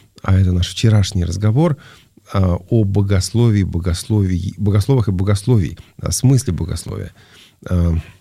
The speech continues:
смысл богословия в том, чтобы систематически, понятно, доходчиво формулировать то, что Бог уже открыл. Это очень важно.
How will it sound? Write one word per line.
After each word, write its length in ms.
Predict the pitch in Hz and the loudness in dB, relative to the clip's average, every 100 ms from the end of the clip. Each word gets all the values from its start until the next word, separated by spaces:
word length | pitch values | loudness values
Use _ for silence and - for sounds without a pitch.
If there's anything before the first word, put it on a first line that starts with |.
| _ _ _ _ _ _ _ _ - | _ _ _ _ _ _ _ _ -12
смысл 300 | - 139 135 | 0 2 2
богословия 500 | 123 113 117 180 143 | 2 2 2 2 2
в 60 | 117 | 2
том, 260 | 190 202 - - - _ | 0 0 -2 -20 -20 _
чтобы 360 | - 131 110 - - | -2 2 2 0 -8
систематически, 1120 | - 135 131 135 127 127 - 180 143 - - | -4 -2 2 2 4 2 0 0 0 -4 -4
понятно, 720 | 95 107 110 135 160 131 104 - - _ _ | -2 2 2 2 0 2 0 -2 -12 _ _
доходчиво 640 | - 80 - 160 - 127 | -6 -4 0 0 2 0
формулировать 600 | 104 104 101 131 135 110 | 0 2 2 4 2 0
то, 140 | - 147 | 0 0
что 180 | - 110 | 0 -2
Бог 320 | 120 - - | -2 -4 0
уже 320 | 110 98 107 | 2 4 2
открыл. 720 | - 98 - - 98 101 67 - _ _ _ _ _ _ | 2 -4 -6 -2 0 0 0 -8 _ _ _ _ _ _
Это 160 | - 131 | -2 0
очень 220 | 160 151 | 2 2
важно. 420 | 131 95 69 - | 2 2 0 -10